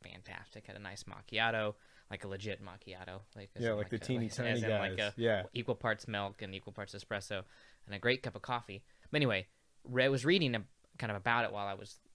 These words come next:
Speaker 1: in the Uber on the way there, and I'm like, "Holy cow, these guys just, um, reopened from covid," and part of their reopening was they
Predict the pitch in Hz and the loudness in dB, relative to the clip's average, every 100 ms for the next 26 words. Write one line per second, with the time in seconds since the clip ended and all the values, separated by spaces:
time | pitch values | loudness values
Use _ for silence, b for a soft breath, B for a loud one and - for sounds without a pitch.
0 | - 117 101 123 110 98 98 98 98 113 | -10 -6 -4 -2 0 0 0 -4 -2 -2
1 | 104 101 92 - 113 113 117 120 - - | -4 -10 -14 -14 -12 -10 -10 -12 -16 -20
2 | - 135 180 98 117 - - - - - | -12 -10 -8 -6 -8 -12 -20 -20 -20 -20
3 | - - 113 113 - 123 120 104 107 110 | -20 -12 -10 -8 -4 -2 0 -2 -6 -4
4 | 110 - - - _ - 110 101 92 92 | -4 -4 -12 -16 _ -12 -6 -2 -2 -4
5 | 92 _ _ _ - _ - - 131 143 | -10 _ _ _ -20 _ -20 -6 4 6
6 | 139 131 143 143 170 123 95 104 170 _ | 8 6 2 -4 -6 -4 -6 -8 -14 _
7 | _ _ _ - 117 113 - - 123 117 | _ _ _ -10 -10 -10 -8 2 2 4
8 | 107 101 104 120 123 107 104 95 92 - | 0 0 0 -2 -2 -6 -6 -8 -8 -12
9 | 110 110 101 98 | -6 -2 -2 -4